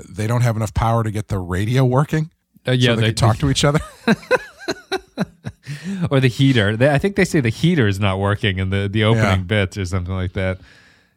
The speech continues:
Speaker 2: Yep. Yep. I, and we
Speaker 1: I
Speaker 2: did,
Speaker 1: mean, the
Speaker 2: we did
Speaker 1: number
Speaker 2: learn.
Speaker 1: Sorry, go ahead.
Speaker 2: Well, we learned that home in the second episode, which they couldn't show us for some reason, is they landed in France.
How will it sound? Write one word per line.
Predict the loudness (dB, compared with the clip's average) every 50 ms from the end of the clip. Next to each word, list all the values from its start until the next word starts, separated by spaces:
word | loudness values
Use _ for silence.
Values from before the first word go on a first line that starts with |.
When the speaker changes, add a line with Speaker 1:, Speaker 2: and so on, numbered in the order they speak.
| _ -2
Speaker 2:
Yep. | 0 0 0 0 -2 _ _ _ _ _ _ _ _ _ _ _ _ -12
Yep. | -8 -4 -2 -2 -2 -2 0
I, | 2 2 2 2 0 0
and | 0 0 0 0 -4 -4
we | 0 2 4
Speaker 1:
I | 4
Speaker 2:
did, | 6 4
Speaker 1:
mean, | 4 4
the | 4 2
Speaker 2:
we | 2
did | 4 4
Speaker 1:
number | 4 4 4
Speaker 2:
learn. | 2 2 0 0 -4 -6 -8 _ _ _ _ _ _ _ _ _ _ _ _ _ _ _ _ _ _ _ _ _ _ _ -20 -12
Speaker 1:
Sorry, | -4 -2 0 0 0
go | -2
ahead. | -2 -4 -6 -8 _ -20 -20 -20 -20 -12 -2 0
Speaker 2:
Well, | 2 4
we | 4 4
learned | 4 4 2 2 2
that | 0 0 0 -2 -2
home | 0 2 2 2 2 2 0 -4 -6 -6
in | -4 -4 -2
the | -2 -2
second | 0 2 0 0 2 0 -2
episode, | -2 -2 -2 -2 -2 -2 -2
which | -2 -4 -2
they | -2 -2
couldn't | 0 0 0 0 0
show | -2 0 0 0
us | 0 0
for | -2 -6
some | -2 -2 -2 0 0
reason, | -2 -2 -2 -2 -4 -2
is | 0 0 0 0 0
they | 0 0 0
landed | 0 0 0 0 0 -2 -4 -4
in | -6 -6
France. | -4 -4 -4 -2 -4 -6 -8 -12 -16 -18